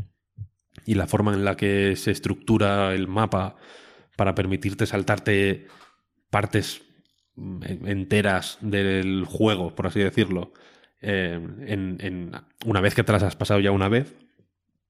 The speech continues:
hace que mezcle bastante guay, para mi gusto, el rollo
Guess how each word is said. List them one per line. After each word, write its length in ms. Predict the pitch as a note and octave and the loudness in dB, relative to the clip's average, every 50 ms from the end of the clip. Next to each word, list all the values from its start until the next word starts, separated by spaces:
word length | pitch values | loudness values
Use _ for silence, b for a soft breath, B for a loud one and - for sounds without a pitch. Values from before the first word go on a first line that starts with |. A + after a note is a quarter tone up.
| _ _ _ _ - - | _ _ _ _ -8 -6
hace 260 | G#2+ F#2 - B2+ A2+ | -6 -2 -2 -2 -2
que 120 | A2+ G#2 | 0 0
mezcle 440 | G2+ A2+ A2+ - - A2+ G2 G2 F#2 | 0 0 -2 0 0 0 0 0 0
bastante 380 | F#2 F2+ - A2 G2+ G2+ - A#2 | -2 -2 -2 -2 -2 2 0 0
guay, 380 | G2 G2+ A2+ A#2+ B2+ C3+ D3+ | 2 0 -2 -2 -2 -4 -4
para 200 | D#3 - G2+ G2 | -4 -4 -4 -2
mi 80 | F#2+ G2+ | -2 0
gusto, 480 | G2+ A2+ B2 - - - D3 D3+ D3 B B B B B B B B B B B | 0 0 0 0 -2 -6 -8 -8 -8 B B B B B B B B B B B
el 180 | - F#2 F2+ F2+ | -6 -4 -4 -2
rollo 680 | F#2 G2+ G#2 G#2 G#2+ G#2 G#2 G2+ G2+ G2 F#2+ G2 - | 0 0 2 2 2 4 4 2 2 0 -2 -6 -12